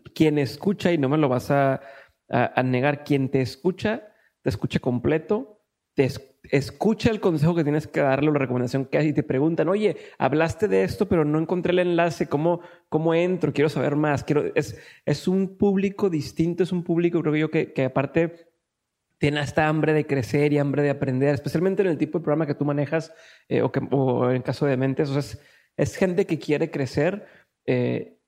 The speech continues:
y eso, si una marca se llega a sumar algo así, eh, t-, tiene todas las de ganar, todas las de ganar.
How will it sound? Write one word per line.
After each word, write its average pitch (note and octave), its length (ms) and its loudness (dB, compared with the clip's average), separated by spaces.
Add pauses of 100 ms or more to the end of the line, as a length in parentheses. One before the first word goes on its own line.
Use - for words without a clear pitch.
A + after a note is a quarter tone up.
(240)
y G#3+ 420 0 (140)
eso, F#3 640 0
si - 520 -6
una E3 160 2
marca D#3+ 340 0
se B2+ 180 -4
llega C3 200 0
a - 20 0
sumar C3 340 -2
algo C3 240 0
así, C#3 380 -4 (400)
eh, - 540 -4 (420)
t-, - 180 -6
tiene D3 180 2
todas D3 280 4
las C#3+ 100 2
de C3 80 0
ganar, A#2+ 440 -4
todas D3+ 280 4
las D3 140 0
de C3 60 0
ganar. D3+ 420 -2